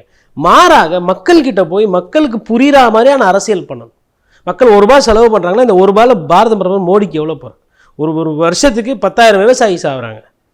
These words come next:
நாய் கடித்து எவ்வளோ பேர் சாகுறாங்க. இப்ப இதெல்லாம் வந்து ஒரு, ஒரு, ஒரு இன்ஃப்ராஸ்ட்ரக்சர் இல்லாத நடக்கக்கூடிய அவலங்கள்.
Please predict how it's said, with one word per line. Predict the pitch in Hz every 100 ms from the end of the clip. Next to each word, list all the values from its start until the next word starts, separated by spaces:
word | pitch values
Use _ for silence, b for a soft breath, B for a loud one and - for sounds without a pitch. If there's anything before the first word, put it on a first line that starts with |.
| _ _ -
நாய் | 160 254
கடித்து | 247 240 202
எவ்வளோ | 226 214
பேர் | 196 165 165
சாகுறாங்க. | 143 131 113 - _ _
இப்ப | -
இதெல்லாம் | 180 240
வந்து | 254 247 302
ஒரு, | 269 220
ஒரு, | 202 190 175
ஒரு | 180 180
இன்ஃப்ராஸ்ட்ரக்சர் | 226 277 285 - 226 226
இல்லாத | 202 240 247 226
நடக்கக்கூடிய | 202 185 180 175 165
அவலங்கள். | 151 165 160 120